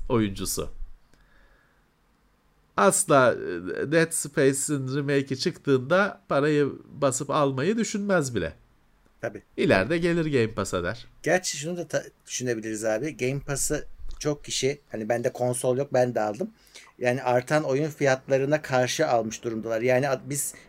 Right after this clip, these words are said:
Speaker 2: bizim birçoğumuz o oyunları zaten o fiyatlardan alamayacak insanlar haline geldik bir yandan da.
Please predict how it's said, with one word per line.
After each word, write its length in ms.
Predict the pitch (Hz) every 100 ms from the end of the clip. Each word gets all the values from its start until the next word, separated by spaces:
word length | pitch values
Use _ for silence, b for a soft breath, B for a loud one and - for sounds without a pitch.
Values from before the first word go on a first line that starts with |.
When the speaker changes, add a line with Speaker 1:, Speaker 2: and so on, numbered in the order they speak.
| -
Speaker 2:
bizim 200 | 107 135
birçoğumuz 600 | 147 - 147 143 180 -
o 200 | - 139
oyunları 500 | 143 147 147 151 180 -
zaten 380 | - 135 131 147
o 100 | 143
fiyatlardan 680 | 135 143 139 - 143 143 165
alamayacak 600 | 135 151 151 139 131 127
insanlar 440 | 123 131 127 131
haline 280 | 123 120 127
geldik 400 | 120 101 95 -
bir 40 |
yandan 400 | 110 104 101 101
da. 100 | 98